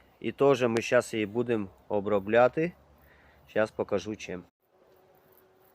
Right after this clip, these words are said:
А обробляти ми її будемо от такий актелік і скор. По одній пачечці на десять літрів води і поверху обробляємо.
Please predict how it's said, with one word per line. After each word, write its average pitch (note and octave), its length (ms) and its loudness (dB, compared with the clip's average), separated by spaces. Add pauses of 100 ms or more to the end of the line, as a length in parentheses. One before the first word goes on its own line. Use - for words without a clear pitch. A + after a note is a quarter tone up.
(160)
А A2 140 2
обробляти A#2+ 500 2
ми G#2+ 100 -4
її G#2 120 -2
будемо F#2+ 380 -8 (320)
от G#2+ 180 -2
такий G#2 420 -8 (1040)
актелік D3+ 640 2 (420)
і C3+ 140 0
скор. G2+ 400 -4 (500)
По A#2 80 2
одній A2+ 280 2
пачечці A#2 640 -2 (640)
на G#2 140 -4
десять G#2+ 400 -2
літрів G#2 320 -4
води A2 380 0 (880)
і A#2+ 220 -2 (240)
поверху G#2+ 540 -2 (400)
обробляємо. G#2+ 720 -2